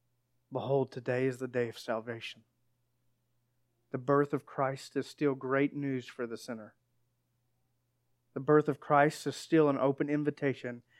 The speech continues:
for you to repent of your sins and place your faith in Him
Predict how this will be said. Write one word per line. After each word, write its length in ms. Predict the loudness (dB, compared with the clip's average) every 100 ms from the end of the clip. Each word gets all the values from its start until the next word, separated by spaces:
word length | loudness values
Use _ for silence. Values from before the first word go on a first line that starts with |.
| _ -4
for 120 | -2
you 240 | 4 4
to 100 | 4
repent 520 | 0 -4 2 4 4
of 120 | 0 0
your 120 | -2
sins 360 | 0 0 0
and 100 | -4
place 300 | -2 -2 -2
your 100 | -4
faith 400 | -6 2 2 4 0
in 100 | -2
Him 340 | -4 -4